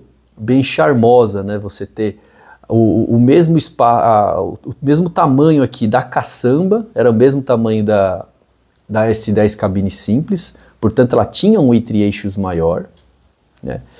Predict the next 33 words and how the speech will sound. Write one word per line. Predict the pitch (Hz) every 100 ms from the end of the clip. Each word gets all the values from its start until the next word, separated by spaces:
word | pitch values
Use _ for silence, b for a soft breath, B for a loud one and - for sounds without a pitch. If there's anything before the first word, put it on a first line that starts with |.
| b b
Só | - 180
que | 175
se | 196
você | 175 196
pegasse | 180 165 147 -
uma | 143
cabine | - 135 135 110
dupla, | 90 131 180 - 101 82 b b b b
aí | 120 127
a | 139
caçamba | 156 139 - 143 151
era | 180
menor, | 202 135 131
porque | 131 110 -
a, | - -
a, | 110 - - -
esse | - -
espaço | 120 - 110 -
traseiro | 113 101 101 95 95 _ _
vinha | 107 110 107
mais | 104 107 104
ou | 98
menos | 101 98 104
até | - - 175
aqui, | 175 190 226 B B
só | - 170
que | 170
o | 170
comprimento | 247 269 220 156 143
total | - - 139 175
era | 220
o |
mesmo | 151 135 107 87